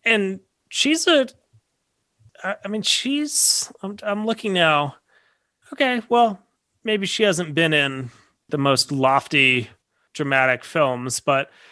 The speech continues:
she's been in some comedies. Uh, she's been in a bunch of films. I, I just, how about this?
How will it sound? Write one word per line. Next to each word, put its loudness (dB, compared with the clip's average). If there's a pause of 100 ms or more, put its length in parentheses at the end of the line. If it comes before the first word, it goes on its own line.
(960)
she's -14
been -6
in -4
some -8
comedies. -2 (1200)
Uh, -16 (800)
she's -6
been -6
in -2
a -2
bunch 2
of -14
films. -2
I, -2
I 2
just, -4 (580)
how -6
about -4
this? -2